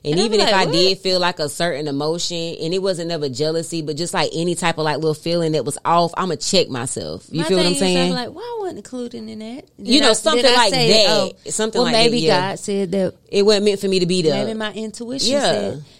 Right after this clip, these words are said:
Speaker 2: it wa-," and then it's two. We do communion at church, right?
Speaker 1: Mm-hmm.
Speaker 2: We have commu-, we have to do communion within our chakras, within ourselves. Even when it comes to the symbol of pharmaceuticals.
Speaker 1: Yep.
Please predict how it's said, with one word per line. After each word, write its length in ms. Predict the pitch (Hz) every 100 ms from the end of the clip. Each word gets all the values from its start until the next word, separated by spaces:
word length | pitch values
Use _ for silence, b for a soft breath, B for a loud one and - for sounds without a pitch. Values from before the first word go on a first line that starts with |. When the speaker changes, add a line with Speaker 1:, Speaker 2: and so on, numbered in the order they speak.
| b -
Speaker 2:
it 60 |
wa-," 120 | 101 - B B B B
and 160 | 285 311
then 160 | 311 262
it's 140 | 240
two. 520 | - 339 262 190 175 _
We 220 | 175 277
do 160 | 277 269
communion 560 | 240 240 247 247 240
at 100 | -
church, 320 | - 247 180 185
right? 320 | 196 226 -
Speaker 1:
Mm-hmm. 400 | 170 190 208 - - - _ _ _ -
Speaker 2:
We 160 | 262
have 680 | 247 - 233 247 240 240 233 -
commu-, 400 | - 214 220 226
we 180 | - 247
have 180 | 247 -
to 60 | 208
do 120 | 226
communion 560 | 220 208 208 208 208 202
within 300 | 190 196 190
our 100 | 180
chakras, 560 | 175 233 226 180 185
within 300 | 170 175 180
ourselves. 440 | 160 165 214 190 B B B _
Even 280 | 311 330 311
when 160 | 311
it 60 | 277
comes 240 | 277 262 -
to 100 | 247
the 80 |
symbol 500 | 233 240 233 214 208 -
of 460 | 196 190 190 185 - _ _ _ _ -
pharmaceuticals. 760 | 214 190 214 175 - 85 -
Speaker 1:
Yep. 260 | 165 202